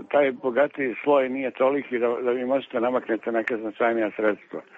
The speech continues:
Jer, e, od dva poreza, kao što su porez na kapitalnu dobit, e, porez na individualni dohodak i porez na dobit korporacija, u Srbiji se skupi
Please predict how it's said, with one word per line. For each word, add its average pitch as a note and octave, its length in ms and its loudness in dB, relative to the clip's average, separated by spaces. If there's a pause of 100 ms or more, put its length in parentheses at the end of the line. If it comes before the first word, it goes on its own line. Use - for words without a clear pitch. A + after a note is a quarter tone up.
(360)
Jer, G2+ 220 0
e, G#2+ 460 0 (500)
od A2+ 180 2
dva A2+ 400 2
poreza, A#2+ 600 0
kao G#2+ 220 -4
što A2 160 -12
su G#2+ 140 -12
porez C3+ 300 2
na A2+ 120 -4
kapitalnu A#2 580 -2
dobit, G#2 380 2
e, D#2 1000 -6 (120)
porez C#3 300 2
na A#2+ 360 2
individualni A#2+ 580 2
dohodak A#2 480 0
i A2 60 -6
porez A2+ 320 2
na G#2+ 400 2 (280)
dobit A#2+ 360 0
korporacija, A2 760 0
u G2+ 180 -8
Srbiji C3 320 -2
se A2 160 -10
skupi C#3+ 260 -2